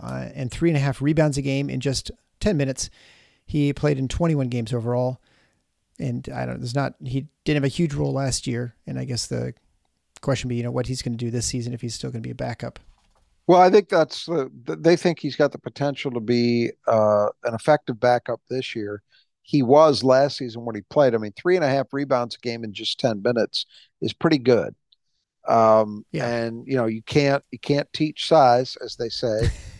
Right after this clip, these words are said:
Speaker 2: So he's a presence physically, defensively, and as a rebounder. And that's probably all they're gonna ask for around him. And, you know, finish plays that might come to him around the rim. Um,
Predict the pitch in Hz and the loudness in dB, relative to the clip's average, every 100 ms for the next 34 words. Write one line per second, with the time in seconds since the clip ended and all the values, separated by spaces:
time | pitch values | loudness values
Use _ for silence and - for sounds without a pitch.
0 | - - 120 123 160 - 160 151 135 135 | -12 -2 0 0 -4 0 4 4 4 0
1 | - - - 151 147 - 117 117 107 _ | -4 -6 0 0 0 -2 -2 -2 -6 _
2 | _ _ 131 - 135 127 147 131 135 139 | _ _ -6 0 0 0 -2 0 0 0
3 | 135 127 120 117 110 120 110 143 143 110 | -2 -4 -6 -6 -6 -4 2 4 4 4
4 | 104 101 101 104 _ _ _ _ _ _ | 2 0 -2 -2 _ _ _ _ _ _
5 | - 139 175 - - 190 160 156 151 143 | 0 4 4 2 2 2 2 -2 0 0
6 | 135 127 127 120 120 117 - - 117 104 | 0 -4 -6 -6 -6 -8 -10 -8 -6 -4
7 | 104 107 104 110 113 143 123 113 - 165 | -2 -4 -4 -4 -2 2 2 2 2 4
8 | 151 - - 151 131 127 123 - 120 - | 4 0 -2 4 4 4 -2 -2 -2 -4
9 | _ - _ 127 120 - - 139 131 117 | _ -20 _ 2 2 2 0 0 0 0
10 | 123 113 110 113 110 107 127 131 110 101 | 0 -2 -4 -4 -4 -4 -2 0 -2 -6
11 | _ _ _ _ _ - 110 107 107 104 | _ _ _ _ _ -8 -4 -2 -2 -4
12 | 110 | -8